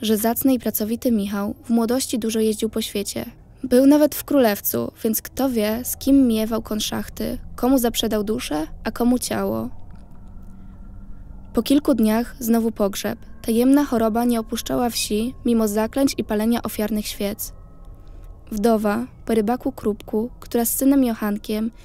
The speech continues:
wzięła się za rybaczenie na Krzywej Kucie, zauważyła światło migocące na wyspie.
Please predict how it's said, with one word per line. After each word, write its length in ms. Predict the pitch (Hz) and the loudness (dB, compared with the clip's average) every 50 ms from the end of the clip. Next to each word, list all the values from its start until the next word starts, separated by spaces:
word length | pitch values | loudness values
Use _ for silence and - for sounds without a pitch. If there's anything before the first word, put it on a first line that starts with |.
| - - - - - | -20 -20 -20 -12 -4
wzięła 280 | - 214 233 254 277 277 | 0 2 4 4 4 2
się 340 | - - 233 233 240 254 240 | 0 -2 -2 -2 -2 -2 0
za 120 | 226 226 | 0 0
rybaczenie 520 | 226 220 208 220 220 - - 247 262 262 240 | 0 2 0 -2 -2 -2 0 2 2 4 4
na 120 | 220 214 | 2 0
Krzywej 340 | - - - 214 214 214 202 | -2 -2 -2 0 0 0 -2
Kucie, 480 | - - 196 190 - - 214 214 220 226 - - - - _ - - - - | -2 -4 -4 -4 -4 -4 -4 -4 -4 -6 -10 -20 -20 -20 _ -20 -18 -8 -2
zauważyła 800 | 208 226 226 220 226 233 226 220 220 208 202 214 220 233 247 262 - - - - - | 2 2 2 4 2 0 0 2 0 0 2 2 2 0 -2 -4 -6 -12 -20 -12 -8
światło 540 | - - - 226 220 226 - - 269 269 269 | -8 -4 -2 0 0 -2 0 0 2 4 4
migocące 580 | 254 220 - 214 202 - 220 220 220 - 226 | 2 2 0 -2 -2 0 -2 -2 -2 0 0
na 120 | 214 214 202 | -2 -2 -2
wyspie. 520 | 214 202 185 - - - 226 220 220 | -2 -4 -6 -6 -6 -6 -6 -6 -6